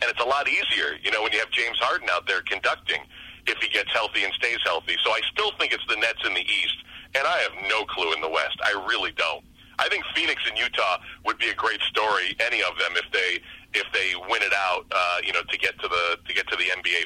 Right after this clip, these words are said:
Finals. But I have really no idea in the West. I could still see the Lakers, you know, getting on track, maybe getting a scare in the, uh, a play-in, maybe, and <laughs> then having to go to the first round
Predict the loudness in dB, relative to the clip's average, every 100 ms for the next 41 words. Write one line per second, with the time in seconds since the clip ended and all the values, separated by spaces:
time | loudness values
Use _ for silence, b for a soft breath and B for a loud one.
0 | 0 0 0 -2 -6 -12 B B 0 2
1 | 2 0 0 0 2 2 2 0 -2 0
2 | 2 2 0 0 0 0 0 0 0 -2
3 | -2 0 -2 0 0 -2 -4 B B B
4 | B -2 0 0 0 0 0 -2 -6 -10
5 | -4 0 0 -2 -6 -2 0 2 2 2
6 | 2 2 2 0 -2 -2 -2 0 0 2
7 | 0 0 0 0 2 0 -2 -6 B B
8 | -4 -2 0 0 2 0 0 -4 -12 -10
9 | -4 -2 0 0 2 2 0 -2 -6 -2
10 | 0 2 2 0 0 0 0 0 2 2
11 | 2 2 2 2 0 0 0 2 2 2
12 | 2 -2